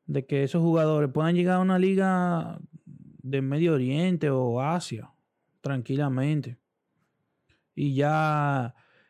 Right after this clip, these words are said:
eh, Darling creo que lo ha demostrado. La rompió en Bolivia, en verdad, le fue bien en ese equipo. Fue el goleador de ese equipo en el pasado torneo.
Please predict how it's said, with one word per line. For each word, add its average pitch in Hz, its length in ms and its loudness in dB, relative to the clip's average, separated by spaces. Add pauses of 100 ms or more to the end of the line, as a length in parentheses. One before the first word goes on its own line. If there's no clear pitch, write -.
(880)
eh, 156 160 2
Darling 165 460 2
creo 151 220 0
que 156 140 0
lo 147 200 2
ha 147 120 2
demostrado. 156 800 0 (460)
La 127 200 0
rompió 131 540 0
en 151 80 2
Bolivia, 143 460 2
en 120 100 -2
verdad, 110 480 -4
le 113 100 -2
fue 113 240 -6
bien 139 360 -2
en 123 100 -2
ese 123 140 -6
equipo. 143 560 -2 (400)
Fue 120 260 -4
el 120 80 -2
goleador 131 600 0
de 127 100 -2
ese 131 180 -4
equipo 117 880 -2 (600)
en 113 180 -6
el 110 180 -4 (380)
pasado 135 460 -4
torneo. 147 640 -2